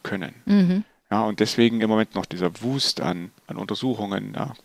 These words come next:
Speaker 1: Kreislauftest, Belastungstest. Unsere Psychologin unterhält sich lange mit den Patienten. Und je nachdem, was die da noch an Symptomen schildern, geht es dann hin, bis hin zum M R T, E E G.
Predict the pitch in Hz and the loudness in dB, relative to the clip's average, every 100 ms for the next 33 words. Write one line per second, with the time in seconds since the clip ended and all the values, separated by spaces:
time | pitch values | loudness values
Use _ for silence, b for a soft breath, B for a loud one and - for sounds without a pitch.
0 | - - 117 120 104 - 104 - 131 120 | -12 4 6 8 4 2 0 4 6 6
1 | - 110 - - 104 - 127 104 117 - | 6 -8 -10 -6 -4 -4 -6 -10 -10 -8
2 | 113 113 117 113 107 107 104 107 - 101 | -6 -2 0 0 -4 -2 0 0 -2 -6
3 | - 120 113 113 107 - - - - - | -2 -2 -2 -2 0 -2 -2 -4 -4 -10
4 | - - _ _ - 95 92 B B B | -14 -14 _ _ -12 -12 -12 B B B
5 | B B B - 110 107 - 104 107 104 | B B B 0 4 4 6 6 6 4
6 | 117 107 104 - 104 107 98 110 107 - | 4 4 4 2 0 0 0 0 0 -2
7 | 113 110 113 104 104 107 104 101 107 104 | 2 4 4 2 0 0 0 -2 -2 -4
8 | - 107 - 101 - 90 110 110 104 - | -4 -2 -2 -4 -4 -2 0 2 2 4
9 | 101 98 B B B B - - 107 107 | 4 2 B B B B 0 6 6 6
10 | - 101 98 | 4 4 4